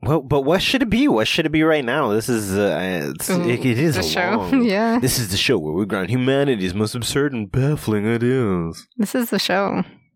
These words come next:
Speaker 1: This is, oh, I like that. This is the show.
Speaker 2: I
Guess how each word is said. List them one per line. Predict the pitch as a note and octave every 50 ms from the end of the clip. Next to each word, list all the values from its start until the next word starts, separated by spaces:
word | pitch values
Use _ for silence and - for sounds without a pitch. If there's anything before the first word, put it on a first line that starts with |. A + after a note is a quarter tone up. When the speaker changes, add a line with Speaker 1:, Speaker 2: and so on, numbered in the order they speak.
| _ _ _ _ _ - -
Speaker 1:
This | C3 F3 G3+ - G#3+
is, | E3+ C3 G#2+ B2+ -
oh, | - F#2+ G2 F#2
I | D2 D2+
like | E2+ E2+ E2 F2 - -
that. | - - D#2+ E2 C#2+ -
This | - F#2 - -
is | G2 D2+ -
the | - D#2+
show. | - - - G#2 G#2+ G#2 F2 D2 D2 - _ _ _ _ _ _ _ _ _ -
Speaker 2:
I | -